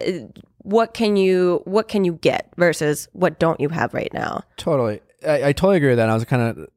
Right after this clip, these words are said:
Speaker 2: gonna say that. Two things I just wanna echo on what you both, both said. From Suge's standpoint, I, I think it's, like, my sister, for example, had her first child, uh, with a guy that she barely knew, and she has a lovely daughter, and then met her now husband and had another child later in life.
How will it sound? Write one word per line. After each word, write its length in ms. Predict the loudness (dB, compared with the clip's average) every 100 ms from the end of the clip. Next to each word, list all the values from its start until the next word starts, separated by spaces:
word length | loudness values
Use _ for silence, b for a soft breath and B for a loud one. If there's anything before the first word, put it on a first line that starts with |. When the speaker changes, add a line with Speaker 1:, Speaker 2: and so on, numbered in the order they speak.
| -20 -6
Speaker 2:
gonna 200 | -2 -2
say 200 | 0 2
that. 380 | 2 0 -2 -4
Two 180 | 2 2
things 320 | 4 2 0
I 20 |
just 180 | -2 -2
wanna 160 | -2 -2
echo 180 | -2 -2
on 280 | -2 -4
what 160 | -6 -6
you 80 | -2
both, 260 | -2 -2 0
both 200 | 0 0
said. 300 | 0 -2 -2
From 200 | -4 0
Suge's 300 | 2 2 0
standpoint, 600 | 0 0 0 0 0 0
I, 60 |
I 40 | -2
think 160 | 0
it's, 160 | -4 -2
like, 140 | -2
my 140 | 0 0
sister, 320 | 0 0 -2
for 80 | -2
example, 480 | -2 -2 2 0 0 b b
had 180 | 0 2
her 120 | 2
first 420 | 0 0 0 -2
child, 600 | -4 2 4 4 2 0 b b b -2
uh, 220 | 2 2 -2 _ -16
with 260 | -6 -4
a 40 | -2
guy 320 | 2 2 4
that 200 | 0 -2
she 140 | -6
barely 480 | -2 2 2 2 0 -6
knew, 500 | -4 0 0 -2 -4
and 300 | -4 -2 -2
she 80 | 0
has 100 | 0
a 60 | 0
lovely 340 | 0 0 -2
daughter, 420 | 0 2 4 2 0
and 140 | -2
then 220 | -2 -2
met 240 | -2 -2 0
her 140 | -2
now 220 | 0 -2 -2
husband 500 | -2 0 2 0 0
and 80 | 0
had 120 | 0
another 440 | 0 0 2 0
child 500 | -2 0 2 2 0
later 260 | 0 2 2
in 140 | 0 0
life. 220 | 0